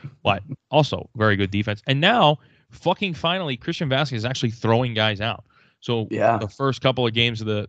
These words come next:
Speaker 1: you know, or, well, this Twin series, really, you know, we've, <laughs> we've heard about it for so long. Christian Vasquez is this prolific arm behind the plate, and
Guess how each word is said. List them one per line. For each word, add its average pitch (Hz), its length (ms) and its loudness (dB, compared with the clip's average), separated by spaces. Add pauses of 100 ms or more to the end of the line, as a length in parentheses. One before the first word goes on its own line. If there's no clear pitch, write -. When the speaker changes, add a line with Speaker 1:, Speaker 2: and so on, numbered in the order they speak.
Speaker 1:
you 104 160 -2
know, 92 240 0
or, 113 280 -4
well, 120 160 2
this 127 200 4
Twin 143 260 2
series, 104 500 -4
really, 110 340 2 (720)
you 127 120 0
know, 107 80 0
we've, 113 300 -4 (200)
<laughs> - 40 -18
we've 139 160 2
heard 143 140 0
about 139 160 0
it 120 80 -4
for 120 80 -12
so - 280 -2
long. 139 340 4
Christian 113 300 -4
Vasquez 110 420 -2
is 101 80 -10
this 107 160 -12
prolific 117 720 2
arm 107 440 -2 (360)
behind 117 260 -4
the 92 60 -8
plate, 98 340 -4 (420)
and 107 300 -4